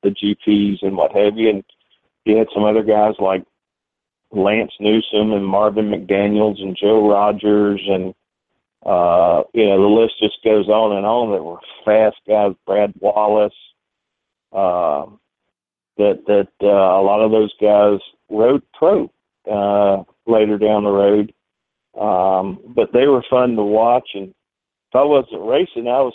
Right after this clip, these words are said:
sitting down watching the fast riders to see what they were doing that maybe I could imitate them and, and get better as well. And, uh, of course, we had a lot of great tracks, too, that we raced on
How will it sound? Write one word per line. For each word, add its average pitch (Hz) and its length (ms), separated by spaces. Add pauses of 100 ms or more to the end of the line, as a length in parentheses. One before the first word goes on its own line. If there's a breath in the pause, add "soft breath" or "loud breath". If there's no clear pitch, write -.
sitting 120 200
down 120 260
watching 120 380
the 110 180
fast 127 320
riders 110 440 (200)
to 101 180
see 127 120
what 117 320
they 120 180
were 123 140
doing 117 400
that 110 160 (720)
maybe 110 280
I 113 100
could 107 220
imitate 113 480
them 117 180
and, 104 180
and 107 220
get 104 180
better 110 360
as 98 120
well. 110 520 (100)
And, 98 540
uh, 95 240
of 92 80 (760 soft breath)
course, 127 240
we 120 60
had 127 80
a 117 60
lot 107 160
of 90 100
great 107 240 (180)
tracks, 117 360 (180)
too, 123 200
that 92 120
we 98 160
raced 101 480
on 101 420